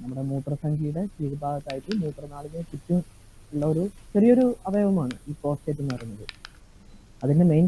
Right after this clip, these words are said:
ഫംഗ്ഷൻ എന്ന് പറഞ്ഞാൽ നമ്മുടെ ആണുങ്ങളിൽ ഈ ശുക്ലം ഉണ്ടാവില്ലേ, ശുക്ലത്തിൻ്റെ ഒരു ഭാഗം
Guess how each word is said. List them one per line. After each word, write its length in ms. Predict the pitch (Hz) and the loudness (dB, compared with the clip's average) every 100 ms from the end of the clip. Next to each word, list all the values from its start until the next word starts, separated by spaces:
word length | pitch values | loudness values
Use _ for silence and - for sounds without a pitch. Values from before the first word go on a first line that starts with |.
| 202 | 4
ഫംഗ്ഷൻ 240 | 190 202 | 2 4
എന്ന് 120 | 208 | 2
പറഞ്ഞാൽ 180 | 202 202 | 4 2
നമ്മുടെ 240 | 190 190 190 190 190 170 | 2 2 0 -2 -4 -4
ആണുങ്ങളിൽ 340 | 175 180 185 185 | -2 0 2 0
ഈ 20 | - | -2
ശുക്ലം 280 | 165 - 190 | -6 0 0
ഉണ്ടാവില്ലേ, 300 | 160 127 131 131 | 2 0 -4 -4
ശുക്ലത്തിൻ്റെ 420 | 151 - 156 185 175 | -6 -2 0 2 2
ഒരു 60 | 165 156 | 2 0
ഭാഗം 320 | 156 175 226 | 0 0 -2